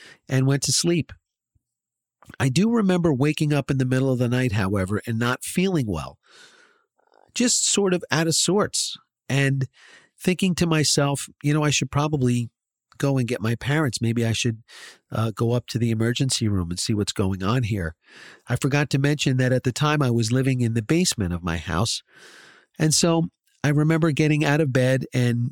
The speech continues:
beginning to walk over to the stairs to go up. And I remember feeling ill and getting close to the floor, thinking maybe I was gonna pass out. I don't remember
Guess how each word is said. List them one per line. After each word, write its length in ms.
beginning 400
to 120
walk 360
over 300
to 160
the 100
stairs 540
to 80
go 220
up. 260
And 160
I 40
remember 680
feeling 540
ill 360
and 440
getting 320
close 320
to 100
the 80
floor, 340
thinking 360
maybe 240
I 40
was 140
gonna 180
pass 380
out. 300
I 80
don't 160
remember 540